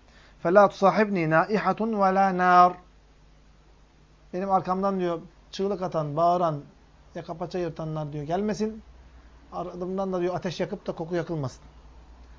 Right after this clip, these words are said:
Yani vasiyet önemli arkadaşlar. Yani vasiyette bunları da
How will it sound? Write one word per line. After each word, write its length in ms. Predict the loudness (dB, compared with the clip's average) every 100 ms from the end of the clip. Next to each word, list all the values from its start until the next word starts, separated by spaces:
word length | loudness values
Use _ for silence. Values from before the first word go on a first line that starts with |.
| -20 -20 -16
Yani 140 | -8
vasiyet 260 | -4 -4 -4
önemli 260 | -4 -2
arkadaşlar. 500 | -2 -2 -8 -12 -18 -20 -20 _ -20 -20 _ -20 _ -20
Yani 220 | -18 -16
vasiyette 440 | -14 -14 -16 -12 -10
bunları 300 | -6 -6
da 60 | -6